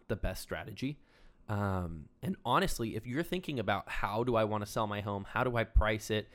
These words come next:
these are all things we can walk you through personally. Um, and if you have another realtor or somebody else, uh, ask them about their strategy and what they've experienced, because who knows? You know, Cade and I are, we're realtors, we sell houses, but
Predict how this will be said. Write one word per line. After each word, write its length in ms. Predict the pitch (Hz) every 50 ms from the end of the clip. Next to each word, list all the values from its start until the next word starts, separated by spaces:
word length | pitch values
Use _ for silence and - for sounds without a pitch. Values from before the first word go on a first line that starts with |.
| - - - - - _ _
these 180 | 143 147 147 175
are 100 | 196 -
all 200 | - 131 139 139
things 260 | - 139 131 123 107
we 180 | 101 104 123
can 200 | 123 - 110 104
walk 240 | 98 101 110 113 -
you 120 | 120 120 117
through 200 | - 107 107 104
personally. 720 | - - - 98 104 - - 135 135 139 151 170 190 - _ _ _ _ _ _
Um, 560 | 151 - 104 101 98 95 95 92 92 87 - - - _ _
and 380 | 190 226 226 147 117 120 139 - - - - _ _ _ _ _ _
if 280 | 120 113 113 107 107 107
you 200 | 110 113 123 117
have 180 | 127 127 120
another 260 | 113 104 107 104 104
realtor 500 | 98 101 104 104 107 - 107 101 98 95
or 380 | - - 104 92 95 98 92 95
somebody 380 | - - - 107 98 101 107 135
else, 340 | 180 139 113 - - - - - - - _ _ _ -
uh, 160 | - 113 117 -
ask 280 | - 139 156 - - -
them 100 | 165 165
about 240 | 147 147 139 135
their 140 | - 151 160
strategy 560 | - - - 104 92 92 92 87 - 90 90
and 100 | 90 92
what 160 | 92 95 - -
they've 180 | 107 104 95
experienced, 600 | 101 - - - - 104 113 127 135 147 - - -
because 400 | - - - 139 131 120 - - _ -
who 120 | - 151 160
knows? 380 | 151 156 165 117 82 78 - -
You 140 | 113 107 101
know, 140 | 95 101
Cade 240 | 101 - 131 120 123
and 100 | 127 127
I 120 | 120 120 120
are, 260 | 113 110 113 107 - - - - _ _ _ -
we're 140 | 117 123
realtors, 480 | 123 120 117 113 - - 117 110 107 -
we 80 | 107 110
sell 220 | - 117 107 104
houses, 420 | 101 92 98 104 - - 135 139
but 280 | - - 110 104 -